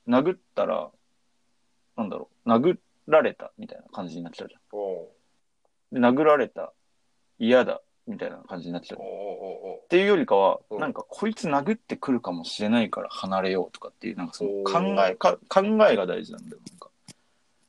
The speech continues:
Speaker 2: え、でもさ、それだとさ、
Speaker 1: うん。
Speaker 2: 改心しないじゃん、相手が。例えばさ、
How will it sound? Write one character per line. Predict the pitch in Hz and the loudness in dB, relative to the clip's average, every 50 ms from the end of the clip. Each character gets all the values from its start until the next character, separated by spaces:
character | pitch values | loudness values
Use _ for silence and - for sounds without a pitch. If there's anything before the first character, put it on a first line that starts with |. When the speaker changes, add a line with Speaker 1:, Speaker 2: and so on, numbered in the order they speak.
| _ _ _ _ - - _ | _ _ _ _ -20 -12 _
Speaker 2:
え、 | - 165 175 170 - _ | -4 -4 -4 -4 -10 _
で | - 196 254 262 | 0 2 2 4
も | 202 156 | 4 2
さ、 | - - 127 | 2 0 -4
そ | - - 151 | -2 0 0
れ | 156 175 175 | 2 2 0
だ | 190 180 | -2 -4
と | 170 - 101 | -4 -6 -6
さ、 | - 104 | -4 -4
Speaker 1:
う | |
ん。 | 95 | -4
Speaker 2:
改 | 85 - 180 165 139 | -2 0 0 0 0
心 | - - 107 95 | -2 -6 -10 -12
し | - - 101 | -10 -10 -10
な | 92 87 | -8 -8
い | 85 | -10
じ | 85 85 | -12 -14
ゃ | |
ん、 | 82 82 | -14 -14
相 | 82 82 | -14 -16
手 | - _ 82 | -18 _ -20
が。 | _ _ _ _ _ _ _ - 185 | _ _ _ _ _ _ _ -4 2
例 | - 214 160 | 4 4 2
え | 110 | 2
ば | 95 90 | -2 -8
さ、 | - - 82 76 | -10 -12 -12 -12